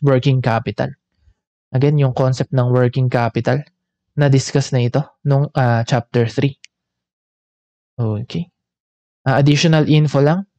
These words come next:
ah, yung working capital, ah, sa finance daw, ah, pag sinabing working capital, current assets lang. Okay? Pero pag accounting naman, pag sa accounting,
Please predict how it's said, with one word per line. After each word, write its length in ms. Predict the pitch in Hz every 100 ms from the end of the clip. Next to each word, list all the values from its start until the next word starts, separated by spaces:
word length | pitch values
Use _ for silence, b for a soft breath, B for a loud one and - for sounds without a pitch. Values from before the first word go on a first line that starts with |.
| _ _ _ _ _ -
ah, 240 | 139 135
yung 160 | 147 151
working 320 | 151 156 156
capital, 560 | 147 135 156 131 147 175 _ _ _ _ _ _ _ _ -
ah, 160 | 123 120
sa 160 | 135
finance 480 | 135 160 156 226 -
daw, 320 | 160 160 180 180 _ _ _ _ _ -
ah, 160 | 131
pag 160 | 135 131
sinabing 400 | 143 131 131 131
working 320 | 127 127 127
capital, 560 | 127 135 - 143 135 147 _ _ _ - _ - _ _ _
current 320 | - 185 170 156
assets 400 | 127 120 113 -
lang. 240 | 127 120 139 _ _ _ _ _ _ _ _ _ _ _ _
Okay? 320 | 117 110 131 131 _
Pero 160 | 139 143
pag 240 | 147 143 147 - 143
accounting 480 | 143 139 139 135
naman, 320 | 151 208 160 165 _ _ -
pag 80 | 131
sa 240 | 139 127
accounting, 480 | 131 175 180 147